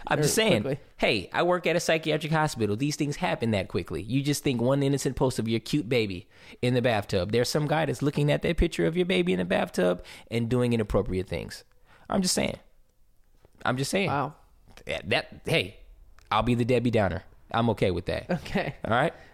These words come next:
Speaker 2: All right, so we have rules for social media. Is that what we're doing today, or what?
Speaker 1: Am I, I mean, yes, stay off of it. But no, we'll have <laughs> some, some other rules, I guess,
Speaker 2: Okay.
Speaker 1: that we could give.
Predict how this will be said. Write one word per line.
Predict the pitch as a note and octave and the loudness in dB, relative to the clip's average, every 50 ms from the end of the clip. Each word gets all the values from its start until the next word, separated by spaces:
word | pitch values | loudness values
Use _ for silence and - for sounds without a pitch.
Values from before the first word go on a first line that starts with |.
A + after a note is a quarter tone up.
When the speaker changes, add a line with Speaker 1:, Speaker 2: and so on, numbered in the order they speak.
| - - | -8 -2
Speaker 2:
All | - D#3+ | 0 2
right, | D#3+ D3+ D3 | 2 2 2
so | - F#3 F3+ E3+ E3 C#3+ | 0 0 2 2 2 2
we | D#3+ E3+ E3+ | 2 2 2
have | F#3 F#3+ F3+ E3+ | 2 2 2 2
rules | D#3+ D#3+ E3+ F#3 G3+ G#3 G#3 G3+ | 2 2 4 4 4 4 4 2
for | - G#3 G3+ | 0 -2 -2
social | F#3+ G#3 G3+ G3 G3 G3+ G3+ | 0 0 0 0 0 0 0
media. | G3+ G3 G3 | 2 2 2
Is | F3+ | 2
that | F#3 F3 | 2 2
what | F3+ F3+ F3 | 2 2 2
we're | F3 F3 | 2 2
doing | E3+ F#3 F#3 F#3 F#3+ | 2 2 0 2 0
today, | F#3+ F#3+ F#3 G3 G3 G3 F#3+ | 0 0 2 2 2 2 2
or | F3+ D#3+ D3+ | 2 2 2
what? | D3 C3+ A2+ - - - | 4 4 4 4 2 0
Speaker 1:
Am | F2 D#2+ E2+ F2+ | -2 -2 -2 -2
I, | F#2+ - | -2 -2
I | - E2+ G2+ G#2+ | -2 -2 0 2
mean, | A2+ A#2 A#2 A2+ A2 A2+ A#2 | 2 2 2 2 2 2 2
yes, | A#2 D#3+ E3+ A#2 - | 4 4 4 2 0
stay | - - - D3 D3 | -2 0 2 2 4
off | D3 C#3+ C3+ B2+ | 4 4 4 4
of | A#2 G2+ F2 | 2 2 2
it. | F2+ G#2 | 2 2
But | D3 E3+ | 2 4
no, | F3+ G3 F#3 C#3+ A2+ | 6 6 6 6 6
we'll | B2 D3+ D#3 | 4 4 4
have | E3+ E3 D#3+ D#3 D3+ | 6 4 4 2 2
<laughs> | |
some, | D3+ - - - - A3+ E3 | 0 -2 0 2 2 2 2
some | - - - G#3 - - - - - - E3+ C#3+ | 0 0 0 -2 0 2 0 0 0 0 0 0
other | D3+ D#3 F#3 - F3 D3+ B2 A2 - | 2 2 4 4 4 2 2 2 2
rules, | E3+ E3 C3 - C#3+ | 4 4 4 2 2
I | D3 A#2+ | 0 2
guess, | B2+ - C3+ C3+ C3 | 2 2 4 4 4
Speaker 2:
Okay. | D#3+ D3 | 4 2
Speaker 1:
that | A2+ A#2 B2 | 0 0 0
we | B2+ - | -2 -2
could | - C3 - | -4 -6 -4
give. | - C3+ B2+ A#2+ E3 | 0 2 2 2 2